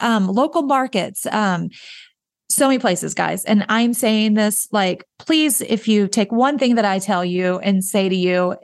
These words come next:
to implement into your business, do pop-ups.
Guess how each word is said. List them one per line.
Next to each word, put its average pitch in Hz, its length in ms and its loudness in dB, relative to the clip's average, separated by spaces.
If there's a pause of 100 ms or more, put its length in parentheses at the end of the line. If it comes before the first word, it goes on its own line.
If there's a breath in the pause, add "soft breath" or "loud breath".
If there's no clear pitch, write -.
(120)
to 208 180 2
implement 220 440 2
into 202 240 2
your 196 120 2
business, 185 400 2 (920 loud breath)
do 240 200 2
pop-ups. - 640 -2